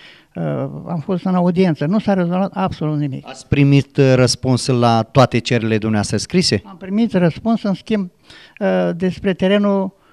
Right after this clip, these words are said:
Speaker 1: al lui tata, nu terenul meu care l-am în posesie.
Speaker 2: Deci dumneavoastră solicitați un lucru și ei vă răspundea pentru un alt lucru.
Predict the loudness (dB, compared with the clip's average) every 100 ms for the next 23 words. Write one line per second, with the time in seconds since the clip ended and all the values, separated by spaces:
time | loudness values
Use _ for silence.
0 | _ _ _ _ -2 0 2 2 0 -8
1 | -8 -4 -2 0 0 2 2 2 2 0
2 | 0 0 -2 -2 -2 -2 -6 -10 -20 -20
3 | -20 -14 -8 -6 -2 2 2 4 4 6
4 | 4 6 6 6 4 4 2 2 2 2
5 | 0 0 2 2 2 0 0 2 4 4
6 | 4 2 -2